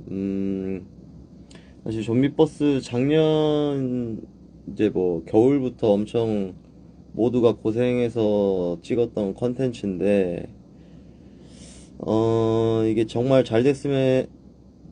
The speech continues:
했는 그런 바람이 있었거든요. 근데 아무래도 처음에 딱 오픈이 되고 저도 일 화를 딱 보면서 '아, 이게 호불호가 어느 정도 있을 수는 있겠다.'라고 생각은 했지만, 명확한 건 그렇게 느꼈어요.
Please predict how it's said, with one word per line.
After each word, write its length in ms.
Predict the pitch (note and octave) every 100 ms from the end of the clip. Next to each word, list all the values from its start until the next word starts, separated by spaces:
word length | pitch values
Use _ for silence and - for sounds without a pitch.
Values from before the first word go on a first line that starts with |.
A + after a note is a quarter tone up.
| - C3+
했는 280 | D3 C#3+
그런 480 | B2+ A#2+ A#2 A#2 A2
바람이 360 | G2+ A2 C3+ C3+
있었거든요. 800 | G2 G2+ - F#2+ F#2 F#2 B2 E3+ - - -
근데 500 | F#2+ F#2 F#2 F2+ F2+ - - - - -
아무래도 280 | - A2+ G#2+
처음에 320 | G#2 E3+ D#3+
딱 100 | D#3+
오픈이 440 | A#2 B2+ - D3+ C#3
되고 580 | G#2 G2+ A2+ D#3 G3 F#3
저도 400 | A2 G2 G2 F#2+
일 440 | - A2+ A2+ A2+ A2
화를 300 | A2+ A2 G2+
딱 180 | G2+
보면서 640 | - G2+ G#2 G2+ B2 D3 E3 - - - - -
'아, 120 | G2
이게 160 | G2+ G2+
호불호가 420 | C#3+ C#3+ D3+ B2+
어느 120 | G#2+
정도 180 | A#2 G#2+
있을 240 | G2 B2
수는 180 | A2+ A2+
있겠다.'라고 560 | G2 A#2 - A2+ G#2 G2
생각은 380 | B2 A#2+ A#2+
했지만, 520 | C3 - A#2+ C3 A#2 F#2
명확한 540 | G2+ C3 D3+ D#3 D3
건 160 | C#3 A2
그렇게 240 | G2 G2
느꼈어요. 540 | E2+ F#2+ - F2+ F2+